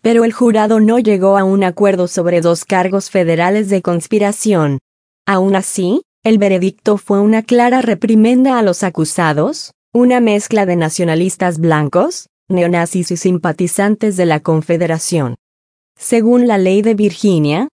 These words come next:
fueron declarados culpables de una conspiración que provocó lesiones durante la manifestación.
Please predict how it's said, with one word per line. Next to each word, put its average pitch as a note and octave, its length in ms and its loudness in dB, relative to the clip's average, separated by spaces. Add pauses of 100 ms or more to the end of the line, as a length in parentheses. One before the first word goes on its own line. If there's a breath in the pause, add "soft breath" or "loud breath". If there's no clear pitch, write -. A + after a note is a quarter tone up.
(120)
fueron A3 400 0
declarados G3 640 0
culpables F#3 680 -2
de F#3 100 0
una F#3+ 240 -2
conspiración D#3 1000 -2 (100)
que A3 100 0
provocó F#3+ 560 0
lesiones G#3 640 0
durante A3 360 0
la G#3 140 2
manifestación. F#3+ 1000 -2